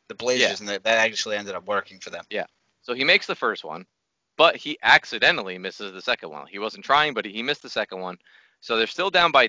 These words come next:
Speaker 2: two, and Grayson Allen gets the rebound. And Grayson Allen is a ninety-one percent free throw shooter. So everyone's like, "Okay, game's over." They're going, they're showing Mark Cuban again. Doncic is,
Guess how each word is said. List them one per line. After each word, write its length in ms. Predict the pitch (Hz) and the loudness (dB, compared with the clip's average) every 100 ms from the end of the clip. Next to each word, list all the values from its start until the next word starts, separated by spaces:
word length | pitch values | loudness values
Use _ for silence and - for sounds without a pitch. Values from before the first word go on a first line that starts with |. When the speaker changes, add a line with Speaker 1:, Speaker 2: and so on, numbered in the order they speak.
| - | 2
Speaker 2:
two, 340 | - 98 76 _ _ _ _ - | -8 -8 -8 _ _ _ _ -8
and 220 | 110 98 | -4 -4
Grayson 420 | 104 110 123 - 104 | 0 2 2 0 0
Allen 260 | 101 98 | 2 0
gets 220 | 92 90 - | -6 -10 -12
the 100 | 85 | -14
rebound. 420 | 85 69 71 76 _ _ 98 | -12 -10 -12 -14 _ _ -8
And 80 | |
Grayson 340 | 101 117 - 127 | 2 2 2 4
Allen 240 | 120 117 | 4 4
is 120 | 107 | 2
a 100 | 98 | -2
ninety-one 560 | 90 92 127 123 107 107 | 0 0 2 0 -2 -2
percent 420 | - 95 95 - | -4 -8 -8 -8
free 140 | 90 87 | -12 -14
throw 180 | 82 | -14
shooter. 320 | 78 76 69 - _ _ _ | -14 -12 -12 -14 _ _ _
So 140 | - | -2
everyone's 300 | 101 120 113 | 0 2 2
like, 140 | 107 98 | 2 2
"Okay, 220 | 110 107 | 2 2
game's 280 | 98 104 104 | 2 0 0
over." 200 | 95 - | -4 -4
They're 100 | 95 | -8
going, 400 | 92 107 101 98 - | 0 0 0 -6 -10
they're 100 | 90 | -8
showing 260 | - 101 | -4 -4
Mark 160 | 95 85 | -4 -8
Cuban 280 | - 156 139 | -6 0 2
again. 380 | 120 123 117 110 _ _ _ _ _ _ - | 4 4 4 -2 _ _ _ _ _ _ 2
Doncic 440 | 120 117 120 107 | 4 4 0 -8
is, 160 | 95 | -10